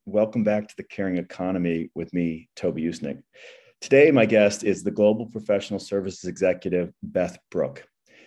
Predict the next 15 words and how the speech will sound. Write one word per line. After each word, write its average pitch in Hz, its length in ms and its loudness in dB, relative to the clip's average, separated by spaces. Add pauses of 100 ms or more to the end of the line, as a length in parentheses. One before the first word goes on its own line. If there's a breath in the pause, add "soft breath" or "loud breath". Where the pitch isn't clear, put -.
(240 soft breath)
Beth 135 180 4
serves 139 400 6
on 113 320 2
the 104 80 6
boards 107 500 0
of 85 220 -4
the 82 80 -8
New 82 80 -4
York 82 200 -4
Times 120 380 0
Company, 120 680 -2 (440 soft breath)
eHealth, 123 640 2 (540 soft breath)
both 110 240 2
public 95 320 -2
companies, 95 560 -8